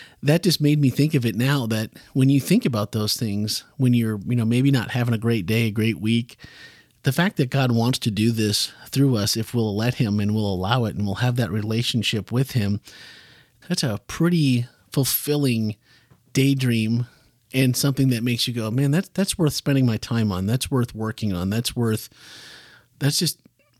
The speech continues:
and it's almost in a way unfathomable, which is probably what makes it,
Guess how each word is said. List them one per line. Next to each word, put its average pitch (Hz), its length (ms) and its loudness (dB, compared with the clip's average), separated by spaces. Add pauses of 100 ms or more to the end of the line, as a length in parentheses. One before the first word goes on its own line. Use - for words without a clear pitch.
(420)
and 151 100 4
it's 156 140 4
almost 196 360 4
in 143 220 2
a 131 60 4
way 139 360 2
unfathomable, 120 840 0
which 110 200 -2
is 113 100 -2
probably 127 280 0
what 110 160 -2
makes 113 280 -2
it, 101 120 -4